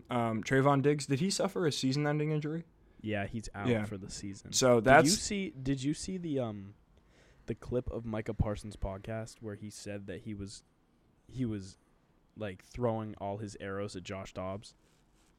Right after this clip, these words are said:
Speaker 1: No.
Speaker 2: And then Josh Dobbs responded to it with a clip of him dodging arrows <laughs> and then was like, "Go
Speaker 1: <laughs>
Speaker 2: Cardinals."
Speaker 1: No, but that's funny. I did see the clip of him, like, chirping, like, Tyreek Hill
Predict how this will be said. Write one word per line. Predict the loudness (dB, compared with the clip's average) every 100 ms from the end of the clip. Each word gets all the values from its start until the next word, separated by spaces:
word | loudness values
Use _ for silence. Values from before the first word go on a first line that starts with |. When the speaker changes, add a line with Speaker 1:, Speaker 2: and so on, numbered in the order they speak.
| _ _ _ _ _ _ _ -20 -12 -4
Speaker 1:
No. | 0
Speaker 2:
And | 0
then | -2
Josh | -4 -4 -4 -4
Dobbs | -4 -2 -4
responded | -6 -8 -10 -8 -10
to | -6 -6
it |
with | -6 -8
a |
clip | -8 -10 -8
of | -10
him | -10 -12 -12
dodging | -8 -8 -8 -10
arrows | -10 -10 -8 -10 -12 -12
<laughs> |
and | -12 -6 -4
then | -4
was | -6 -4
like, | 0 2 4 2
"Go | 2
Speaker 1:
<laughs> | 0 2
Speaker 2:
Cardinals." | 0 0 -2 -2 0 -2 -4 -8 -10 -12 -12 -6
Speaker 1:
No, | 2 4
but | 6
that's | 4 2
funny. | 2 4 6
I | 8
did | 8 8
see | 8
the | 6
clip | 8 8 6
of | 6
him, | 6
like, | 6 4 2
chirping, | 2 4 4 4
like, | 4 0 -4 _ _ _
Tyreek | 6 10 10 8
Hill | 2 4 4